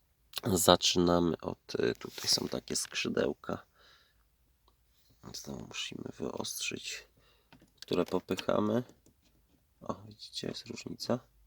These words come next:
Popychamy je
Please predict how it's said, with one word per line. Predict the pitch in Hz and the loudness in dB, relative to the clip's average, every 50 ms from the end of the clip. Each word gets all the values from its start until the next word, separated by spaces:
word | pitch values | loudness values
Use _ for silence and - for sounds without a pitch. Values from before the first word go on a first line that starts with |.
| - - _ _ _ _ _ _ _ _ _ | -20 -20 _ _ _ _ _ _ _ _ _
Popychamy | - 170 - - - - - 110 113 110 110 113 113 - - - - - - - - - - - 80 - - _ - - - _ _ _ - - - - _ _ _ _ - - | -14 -12 -4 -4 -4 0 2 4 4 6 4 4 2 -2 -8 -16 -16 -16 -16 -16 -18 -18 -18 -18 -18 -18 -20 _ -20 -20 -20 _ _ _ -20 -20 -20 -20 _ _ _ _ -20 -16
je | - - - - - 107 117 | -12 -8 -4 0 2 2 2